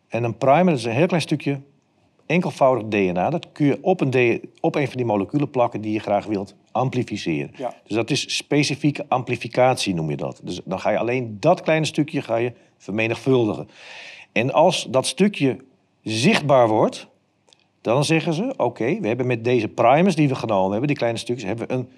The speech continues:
Speaker 1: specifiek product, hebben we. En daarom weten we dat bijvoorbeeld een bepaald virus of een bepaalde mutatie in die cellen voorhanden is." En dat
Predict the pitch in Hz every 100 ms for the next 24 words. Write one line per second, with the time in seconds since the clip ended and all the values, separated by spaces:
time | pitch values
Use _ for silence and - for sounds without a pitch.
0 | _ - - - - 196 180 175 190 -
1 | 156 147 185 117 113 113 180 - - -
2 | - 104 123 165 190 165 202 220 - _
3 | - 113 156 175 165 180 131 143 110 120
4 | 120 127 127 110 113 107 104 139 127 131
5 | 160 156 - - - 101 117 92 123 95
6 | 107 107 - 117 131 - 180 208 - _
7 | _ - 139 143 139 113 117 151 147 170
8 | 165 202 123 85 69 - - - - 104
9 | 202 202